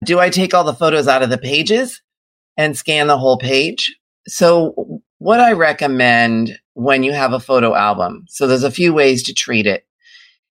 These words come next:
You can photograph the entire page with your smartphone camera, or if you can scan it,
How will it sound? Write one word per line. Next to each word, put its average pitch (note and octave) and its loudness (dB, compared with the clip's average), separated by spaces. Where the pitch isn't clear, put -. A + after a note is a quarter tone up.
You C#3+ -2
can B2+ 0
photograph E3 0
the C3 -2
entire C3+ 0
page A2+ -2
with B2 0
your A#2+ -2
smartphone A2 -2
camera, G2 -2
or C#3 2
if B2 -2
you B2+ -4
can F#3 2
scan A2 -2
it, G#2+ -2